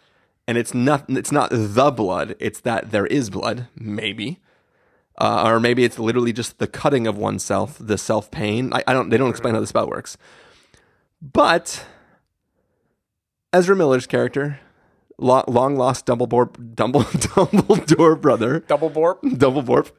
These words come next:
Speaker 1: Uh, Dumbledore's brother, long lost brother, is the key to bringing balance to the Force.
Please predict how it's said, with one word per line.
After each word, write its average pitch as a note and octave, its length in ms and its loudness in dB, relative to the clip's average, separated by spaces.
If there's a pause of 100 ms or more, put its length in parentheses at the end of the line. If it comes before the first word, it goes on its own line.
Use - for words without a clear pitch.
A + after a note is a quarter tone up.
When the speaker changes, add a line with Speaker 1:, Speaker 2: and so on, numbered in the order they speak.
(260)
Speaker 1:
Uh, C3+ 260 0
Dumbledore's D#3 560 2
brother, G#2+ 480 0 (240)
long B2 260 2
lost C3 240 -2
brother, E2 340 -2 (680)
is D#3 180 6
the E3 120 4
key G3 400 -4
to D#3 180 -4
bringing C3 360 0
balance A2+ 380 -2
to - 60 -12
the A2 100 -6
Force. - 400 -10